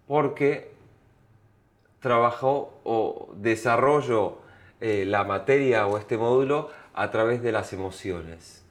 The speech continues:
¿no? Cómo impactan las emociones en la experiencia de un cliente. Y qué importante que haya este equilibrio, esta armonía entre la ex-, entre el back of the house con,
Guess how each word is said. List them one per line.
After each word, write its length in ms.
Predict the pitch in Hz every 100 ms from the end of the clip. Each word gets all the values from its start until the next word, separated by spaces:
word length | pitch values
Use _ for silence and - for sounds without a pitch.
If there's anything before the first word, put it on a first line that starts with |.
| -
¿no? 260 | 107 143 - - _ -
Cómo 240 | 120 123
impactan 540 | 120 - 127 - 131
las 160 | 117 -
emociones 520 | 107 101 123 127 127
en 80 | 104
la 60 | 90
experiencia 840 | - 101 104 113 113 - 120 117 - - - _
de 100 | 101
un 120 | 104
cliente. 720 | 95 98 95 87 85 87 85 - - _ _
Y 100 | 98
qué 80 | 120
importante 720 | 117 117 117 120 117 120 127
que 80 | 104
haya 300 | 101 113 107
este 200 | - 104
equilibrio, 440 | - 107 143 143
esta 200 | - 113
armonía 800 | 104 104 110 127 131 131 147 156 - - -
entre 640 | 104 104 - 120 123 - - - - _ _
la 140 | 107 101
ex-, 200 | - -
entre 300 | 104 95 98
el 80 | 92
back 260 | 120 127
of 120 | 110
the 80 | 107
house 580 | 110 131 131 131 147 - - _
con, 420 | - 117 120 139